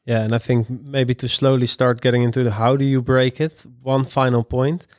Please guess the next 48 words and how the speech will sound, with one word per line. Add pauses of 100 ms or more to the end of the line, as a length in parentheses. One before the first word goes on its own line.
(340)
One
of
the
things
I
hear
time
and
time
again
from
every
V
P
channel
and
global (340)
people
who
are
working
on
that,
why
they
so
want
to
focus
on
S
M
B
partners
and
more
partner
breadth, (400)
is
that
part
of
the
channel
is
way
more
profitable.